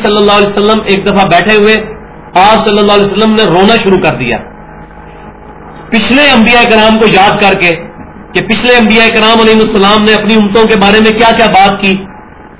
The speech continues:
یا قیامت والے دن عیسیٰ علیہ السلام کہیں گے، "اللہ یہ میرے امتی تیرے بندے ہیں، چاہے ان کو عذاب دے چاہے ان کو چھوڑ دے"،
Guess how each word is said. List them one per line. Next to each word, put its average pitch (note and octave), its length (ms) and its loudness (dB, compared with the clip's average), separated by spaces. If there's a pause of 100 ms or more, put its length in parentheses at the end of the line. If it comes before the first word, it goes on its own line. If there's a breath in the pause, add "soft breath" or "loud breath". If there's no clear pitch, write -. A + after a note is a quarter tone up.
(220)
یا E3 100 -2
قیامت A3 360 2
والے A3 240 0 (140)
دن G#3+ 60 2 (100)
عیسیٰ G#3 220 -4
علیہ A3 220 2
السلام G#3+ 260 -2
کہیں G#3 200 0
گے، G#3+ 100 0
"اللہ G#3+ 220 2
یہ G#3+ 200 2
میرے G#3 220 2
امتی A3 340 0
تیرے A3 380 0
بندے G#3+ 200 2
ہیں، A3 60 2
چاہے G#3 240 0
ان G#3 60 2
کو G#3 120 0
عذاب F#3+ 380 2
دے G#3+ 140 2
چاہے F#3+ 140 0
ان F#3 80 -2
کو F#3+ 80 0
چھوڑ D3+ 300 -2
دے"، A2+ 60 -2